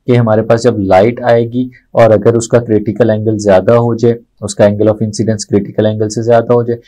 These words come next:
तो वो internally reflect होके आगे चली जाएगी। इस तरह से जो light transmit होती है, ये उन optical fibers में होती है जिसमें step index होता है, जिसका reflective index बहुत जल्दी से change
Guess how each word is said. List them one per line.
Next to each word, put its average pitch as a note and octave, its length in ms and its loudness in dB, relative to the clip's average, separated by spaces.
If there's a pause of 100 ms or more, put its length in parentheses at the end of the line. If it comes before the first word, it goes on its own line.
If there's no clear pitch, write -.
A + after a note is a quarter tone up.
(260)
तो D3 80 2
वो D3+ 120 0
internally B2 720 2 (320)
reflect G#2+ 500 0
होके G2+ 260 -2
आगे F#2 260 2
चली F#2 240 -4
जाएगी। F#2 340 -6
इस - 180 -4
तरह F3 180 0
से F3 140 -6
जो E3 100 -6
light A2 300 0
transmit A#2 480 -4
होती G2+ 340 -4
है, A#2 260 -6 (180)
ये A#2+ 220 0
उन C3+ 200 -2 (100)
optical G#2+ 380 -4
fibers G2+ 500 0
में G#2 80 -6
होती G2+ 320 -6
है B2 180 -4 (300)
जिसमें C3+ 280 -2
step - 460 0
index F#2 400 -4
होता - 220 -6
है, G2 60 -4
जिसका A2+ 320 0
reflective A#2+ 640 -2
index G#2+ 340 -4
बहुत A2 340 -2
जल्दी G#2 300 0
से C#3 200 -2
change G2 440 -4